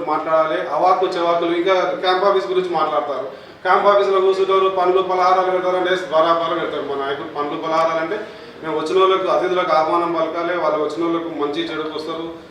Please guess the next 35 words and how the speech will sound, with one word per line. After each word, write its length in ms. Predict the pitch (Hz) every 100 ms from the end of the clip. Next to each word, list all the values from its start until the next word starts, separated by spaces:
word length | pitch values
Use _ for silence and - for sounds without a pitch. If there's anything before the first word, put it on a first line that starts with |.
| - 139
దూరం 220 | 165 170
నుంచి 220 | 170 160
వస్తారు, 260 | 151 - 160
ఆకలి 240 | 151 156
కొని 160 | 156 156
వస్తారు, 220 | 151 165
ధూప 340 | 156 156 156 156
కొని 120 | 160
వస్తారు, 240 | 151 160
వాళ్ళకి 260 | 165 - -
పండ్లు 240 | 143 156
పెట్టాలి, 320 | 156 151 151
భోజనం 380 | 165 143 151 156
పెట్టాలి, 340 | 151 151 151 - - - - - -
ఆ, 80 | 151
త-, 340 | 147 143 135 135
టిఫిన్ 280 | 156 160
పెట్టాలి, 420 | 160 156 156 156 147
నీళ్ళు 240 | 160 160
వేయాలి, 380 | 156 151 156 165
ఇది 120 | 160
మా 120 | 147
సాంప్రదాయం. 640 | 139 143 151 - - - - - - - -
మీకు, 400 | 175 220 226 233 214
మీది, 640 | 226 240 233 226 226 - -
మీది 160 | 226 220
మీకే 280 | 220 247
సరిపోక 440 | 247 233 - 214 202
బా 100 | 190
ఇంకోరికి 380 | 180 185 202 202
పెడతారు 240 | 202 202 196
మీరు. 200 | 196 208 - -
మేము 120 | 185
పెడుతున్నాం, 600 | 185 190 247 240 220 220 -
ఆస్వాదించండి. 840 | - 233 220 214 220 208 202 -